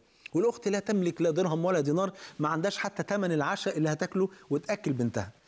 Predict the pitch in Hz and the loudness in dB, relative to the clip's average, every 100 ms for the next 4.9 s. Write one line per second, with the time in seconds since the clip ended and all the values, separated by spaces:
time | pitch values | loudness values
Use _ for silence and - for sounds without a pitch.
0 | - - - 226 277 269 214 202 202 226 | -20 -20 -6 -2 0 0 -2 0 0 -2
1 | - - 269 262 202 175 170 160 - 254 | -2 0 2 4 4 4 2 2 -2 -2
2 | 254 226 175 - 254 240 220 175 233 240 | 0 0 0 0 0 2 2 2 0 0
3 | 226 - 220 - 220 226 247 220 214 180 | 0 0 -2 0 -2 2 2 4 2 0
4 | 180 - 196 165 170 156 160 160 | -4 -2 0 2 2 2 2 2